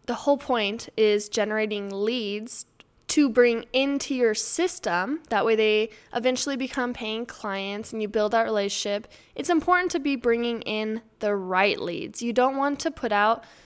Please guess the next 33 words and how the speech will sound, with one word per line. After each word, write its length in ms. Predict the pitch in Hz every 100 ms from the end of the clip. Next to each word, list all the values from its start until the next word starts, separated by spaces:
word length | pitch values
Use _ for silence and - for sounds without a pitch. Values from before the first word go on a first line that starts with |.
| _ -
a 120 | 226
lead 260 | 220 208 208
magnet 540 | 226 226 254 285 302 - - - _ -
and 200 | 233 226
then 320 | 226 226 -
have 300 | - 240 233
it 120 | 220
attracting 640 | 214 - 233 208 - 226 -
all 160 | 196 202
the 140 | 214
wrong 240 | 208 208 208
people. 600 | - 202 208 277 330 330 - -
And 120 | 226 233
so 120 | 240
you're 100 | 233
just 260 | 262 269
wasting 480 | 214 208 220 - 226
your 80 | 214
time 440 | - 202 208 220 -
and 340 | 233 262 262 254
your 80 |
money 500 | 233 226 226 190 202 - _ _ _ _ _ -
in 180 | 233
your 140 | 226 -
email 360 | 220 214 220 247
list 440 | 269 294 - - - _ -
appealing 440 | 226 - 226 214 202
to 120 | 202
these 200 | 196 -
people. 420 | 208 - - - - - - _ -
So 600 | - 269 262 247 233 - -
one 720 | 226 247 269 294 302 330 330 - _ -
mistake 920 | 233 233 - - 330 262 226 254 -